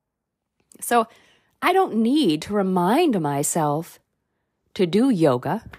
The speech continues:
I do yoga. I do still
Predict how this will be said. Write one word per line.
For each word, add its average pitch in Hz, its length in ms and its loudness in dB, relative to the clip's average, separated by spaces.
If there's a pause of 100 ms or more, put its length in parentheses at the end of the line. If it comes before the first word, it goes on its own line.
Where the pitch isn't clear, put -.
(260)
I 160 280 2
do 185 320 4
yoga. 226 560 2 (2000)
I 370 160 4
do 320 240 6
still 226 460 0